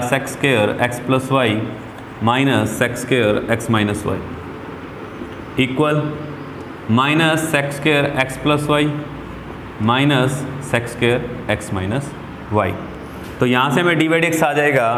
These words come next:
ये सारा मल्टीप्लाई में रिजल्ट है, ये डिवाइड में चला जाएगा, इसके भाग में चला जाएगा, गुणा में है, ये सारा रिजल्ट क्या आ जाएगा, भाग में आ जाएगा। तो यहाँ से हमारे पास क्या आ जाएगा स्टूडेंट्स, हमारा डी by डी एक्स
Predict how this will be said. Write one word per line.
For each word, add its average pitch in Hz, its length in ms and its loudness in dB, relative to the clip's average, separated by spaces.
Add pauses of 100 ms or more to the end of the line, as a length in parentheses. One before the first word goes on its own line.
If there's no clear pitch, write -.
(360)
ये 120 80 4
सारा 139 280 2
मल्टीप्लाई 147 440 2
में 156 120 2
रिजल्ट 151 340 2
है, 170 80 4 (500)
ये 123 120 6
डिवाइड 120 360 4
में 185 400 0
चला 117 220 4
जाएगा, 139 180 4
इसके 139 220 2
भाग 104 200 4
में 123 120 4
चला 135 180 2
जाएगा, 165 220 2
गुणा 135 220 4
में 160 100 4
है, 196 100 4
ये - 440 -4
सारा 127 220 2
रिजल्ट 139 200 2
क्या 139 140 2
आ 135 40 2
जाएगा, 151 280 4 (300)
भाग 104 200 4
में 120 140 4
आ 131 40 4
जाएगा। 151 320 4 (360)
तो 117 60 4
यहाँ 110 220 4
से 131 100 2
हमारे 127 160 4
पास 127 220 0
क्या 131 120 4
आ 131 40 2
जाएगा 117 160 4
स्टूडेंट्स, 120 260 2
हमारा 120 480 2 (200)
डी 117 160 4
by 117 160 4
डी 117 140 4
एक्स 120 240 2